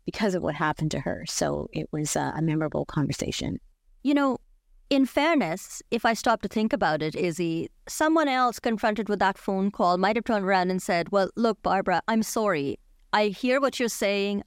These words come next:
Speaker 2: and I'm sorry that there isn't really a lot out there for you as a person with a disability, but I don't really think this is something I can do for you.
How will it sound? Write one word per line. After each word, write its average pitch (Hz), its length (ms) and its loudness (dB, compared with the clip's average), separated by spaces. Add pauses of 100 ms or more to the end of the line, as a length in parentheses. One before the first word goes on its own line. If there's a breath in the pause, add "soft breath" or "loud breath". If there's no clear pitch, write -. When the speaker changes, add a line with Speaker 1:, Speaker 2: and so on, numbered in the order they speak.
Speaker 2:
and 170 100 -2
I'm 170 120 0
sorry 240 380 2
that 220 140 0
there 202 200 0
isn't 202 320 0
really 196 400 0 (440 soft breath)
a 214 60 2
lot 208 280 4 (100)
out 226 220 2
there 175 140 2
for 175 200 0
you 175 160 0
as 180 100 -2
a 202 60 -6
person 185 320 0
with 175 120 0
a 180 60 -2
disability, 175 560 0
but 196 180 2 (1300)
I 254 220 4
don't 339 240 2
really 311 180 2
think 247 320 2
this 220 160 -2
is 233 80 -2
something 202 340 0
I 170 120 2
can 180 160 0
do 185 180 0
for 160 240 -4
you. - 300 -6